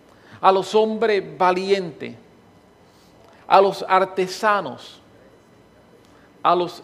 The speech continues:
herreros y a los hombres de guerra. Voy a repetir a quiénes se llevó. Dice que se llevó a los valientes, a los artesanos, o sea, los que trabajan con construcción,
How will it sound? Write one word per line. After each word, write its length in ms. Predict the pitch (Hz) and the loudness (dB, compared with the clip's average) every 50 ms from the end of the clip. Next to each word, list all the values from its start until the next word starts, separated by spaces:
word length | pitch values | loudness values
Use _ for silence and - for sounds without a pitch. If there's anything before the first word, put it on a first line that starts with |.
| - - | -16 -8
herreros 840 | - 180 175 170 196 202 202 175 139 113 113 - - - - - - _ _ _ _ - _ _ _ _ _ _ _ - _ _ _ _ _ _ - _ - - - - _ | -4 -4 -4 -2 -2 -2 -2 -2 -4 -8 -10 -16 -20 -20 -20 -20 -20 _ _ _ _ -20 _ _ _ _ _ _ _ -20 _ _ _ _ _ _ -20 _ -20 -20 -20 -16 _
y 120 | 156 160 | 0 2
a 80 | 165 165 | 4 4
los 200 | 160 156 - - | 4 2 0 -2
hombres 300 | 175 170 170 165 170 156 | -2 0 0 -2 -4 -2
de 120 | 156 160 | -4 -4
guerra. 400 | 139 143 143 127 107 110 117 113 - - - - _ _ _ _ _ _ _ _ _ _ _ _ _ _ _ _ _ _ _ _ _ _ _ _ _ _ _ _ _ _ _ | -2 -4 -6 -6 -6 -10 -10 -10 -12 -20 -20 -20 _ _ _ _ _ _ _ _ _ _ _ _ _ _ _ _ _ _ _ _ _ _ _ _ _ _ _ _ _ _ _
Voy 200 | 151 156 196 220 | 0 4 6 6
a 40 | 214 | 6
repetir 440 | 220 208 214 208 208 214 214 190 175 | 4 2 -2 -4 -2 -2 -2 -2 -2
a 40 | |
quiénes 260 | - - 190 185 190 - | 0 -2 -6 -6 -4 -6
se 100 | 202 190 | -6 -6
llevó. 300 | 185 185 160 135 - - - - - - - _ _ - - - - - - - - | -4 -4 -4 -6 -8 -10 -18 -20 -20 -20 -20 _ _ -20 -20 -20 -20 -20 -20 -18 -10
Dice 340 | 170 175 240 247 - 254 233 | -4 -2 -2 0 2 0 2
que 140 | 233 226 208 | 2 0 0
se 140 | - 214 202 | 0 -2 0
llevó 600 | 190 190 190 190 226 269 311 320 - - - - - - - | 2 0 4 6 6 6 4 4 -2 -12 -18 -20 -20 -12 0
a 100 | - 180 | 2 4
los 220 | 185 196 180 160 | 4 4 4 4
valientes, 760 | 196 202 196 208 220 233 233 220 208 - - 135 120 110 - - _ _ - - - - - - _ - _ - - - - _ _ _ _ _ _ - - - - | 4 4 4 4 0 0 -2 -2 -4 -8 -10 -12 -12 -12 -18 -20 _ _ -20 -20 -20 -20 -20 -20 _ -20 _ -20 -20 -20 -20 _ _ _ _ _ _ -20 -20 -2 2
a 120 | 180 208 | 4 4
los 160 | 208 196 - | 4 4 2
artesanos, 540 | 208 185 190 - 190 175 226 220 220 220 - | -2 -2 -2 -4 -4 2 4 4 4 4 0
o 20 | |
sea, 120 | - 214 202 | 0 0 0
los 120 | 185 175 | 0 0
que 100 | - 175 | -4 -6
trabajan 400 | 160 - - 165 165 175 196 208 | -8 -4 -4 -2 -2 -2 -2 -4
con 160 | 196 202 190 | -6 -6 -8
construcción, 720 | 160 180 185 180 - 165 160 - - - 196 180 147 127 | -6 -8 -10 -10 -10 -14 -16 -14 -8 -6 -4 -4 -4 -8